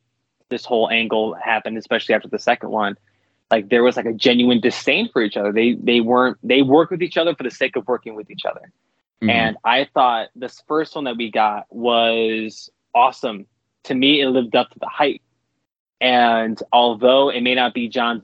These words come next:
Speaker 1: best match ever, damn, it was something that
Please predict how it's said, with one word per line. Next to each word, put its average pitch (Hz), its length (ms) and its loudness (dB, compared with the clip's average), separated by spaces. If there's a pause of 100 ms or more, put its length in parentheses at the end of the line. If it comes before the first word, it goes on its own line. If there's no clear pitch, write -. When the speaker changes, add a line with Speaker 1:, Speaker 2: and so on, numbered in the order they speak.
Speaker 1:
best 113 280 -2
match 139 320 0
ever, 143 380 2 (220)
damn, 127 540 0 (140)
it 123 200 -6
was 123 480 4
something 127 540 -2
that 110 340 2